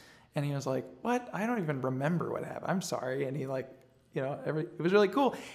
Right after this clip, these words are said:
And then he ended up playing a lot of the lead guitar on this record, which is super great. Um, so we were able to work together on that. And then, uh, it's kind of part of the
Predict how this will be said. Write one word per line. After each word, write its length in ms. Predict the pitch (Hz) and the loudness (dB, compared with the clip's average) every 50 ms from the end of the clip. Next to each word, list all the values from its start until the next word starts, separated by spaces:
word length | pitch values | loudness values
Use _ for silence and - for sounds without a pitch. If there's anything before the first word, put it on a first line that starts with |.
| - - | 0 4
And 160 | 170 180 196 | 6 8 8
then 140 | 226 233 226 | 8 6 6
he 200 | - - 214 220 | 4 4 4 4
ended 200 | 214 208 208 196 | 6 6 6 6
up 220 | 208 202 208 - | 6 4 2 0
playing 320 | - - 175 175 185 190 185 | 2 2 4 4 4 4 4
a 40 | |
lot 320 | 165 147 147 143 143 156 165 | 6 8 8 8 8 8 6
of 80 | 160 | 6
the 80 | 156 160 | 4 4
lead 380 | 151 135 139 139 147 156 156 147 | 4 4 2 2 2 0 2 2
guitar 540 | 151 151 156 - 156 165 208 226 202 180 - | 2 2 2 4 6 6 8 8 8 6 6
on 160 | 147 151 156 | 4 4 4
this 180 | 156 160 160 151 | 4 2 2 4
record, 540 | 160 - 262 - - 135 139 131 147 143 - - | 2 2 2 0 -2 -2 -2 -2 -4 -6 -6 -2
which 220 | - 156 156 - 170 | -2 -2 -2 -2 -4
is 100 | 151 - | -6 -4
super 380 | - - - 214 240 214 165 | -4 -2 -2 -2 0 0 0
great. 400 | 139 - 131 127 127 135 143 156 151 - - - - - - - - - - - | 0 0 0 0 0 0 -2 -2 -4 -8 -14 -18 -20 -20 -20 -20 -20 -20 -6 -2
Um, 540 | 160 156 147 147 147 139 135 135 131 131 127 - - - - - | 0 0 2 2 2 0 0 -2 -4 -6 -8 -10 -16 -20 -20 -6
so 160 | - - 151 | 2 4 6
we 80 | 156 | 6
were 80 | - 170 | 8 8
able 120 | 175 165 147 | 6 6 4
to 40 | 143 | 4
work 200 | 127 135 147 151 | 4 2 2 2
together 320 | 170 151 156 165 175 175 | 2 2 4 4 6 4
on 180 | 160 139 135 135 | 4 4 2 0
that. 420 | 139 131 135 175 185 190 190 185 - - | 0 2 2 4 4 2 2 0 -2 -4
And 160 | 151 147 143 | -4 -2 -2
then, 400 | 147 143 143 143 139 139 135 127 131 - - - - - - - - - - - | -2 0 0 -2 -2 -2 -4 -6 -8 -14 -20 -20 -20 -20 -20 -20 -20 -16 -6 -2
uh, 460 | 143 135 135 135 131 131 127 131 131 151 151 - - - - - - - - - - - - - - - - | -2 0 0 0 -2 -2 -2 -4 -6 -8 -10 -12 -18 -20 -20 -20 -20 -20 -20 -20 -20 -20 -20 -20 -16 -14 -14
it's 140 | - - | -14 -12
kind 240 | - - 196 220 196 | -4 0 2 4 4
of 140 | 170 - - | 4 4 6
part 200 | - 151 151 151 | 6 6 8 8
of 140 | 147 147 147 | 6 4 4
the 300 | - 147 143 139 135 127 | 4 6 6 6 4 2